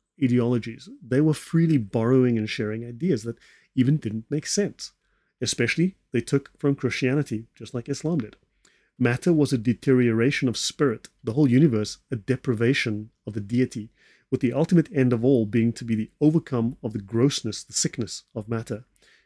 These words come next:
and the return of the parent spirit, a return they inaugurated and facilitated by the appearance of a God-sent savior, their version of the Gnostic Jesus.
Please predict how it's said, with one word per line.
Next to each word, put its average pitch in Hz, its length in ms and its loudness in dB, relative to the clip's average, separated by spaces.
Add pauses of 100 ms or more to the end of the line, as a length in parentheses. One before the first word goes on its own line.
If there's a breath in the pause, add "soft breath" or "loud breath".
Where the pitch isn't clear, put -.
(100)
and 123 120 -2
the 117 60 2
return 147 400 4
of 139 100 2
the 123 60 0
parent 135 380 -2
spirit, - 440 -4 (200)
a 117 60 -4
return 139 360 2
they 135 120 6
inaugurated 120 600 0
and 107 120 -8
facilitated 127 640 -2
by 110 100 -6
the 110 100 -6
appearance 131 480 0 (420)
of 123 100 -2
a 131 60 2
God-sent 107 600 -4
savior, 117 400 2
their 110 220 -2
version 110 300 -2
of 104 60 -4
the 117 60 -4
Gnostic 107 440 -6 (100)
Jesus. 120 420 -20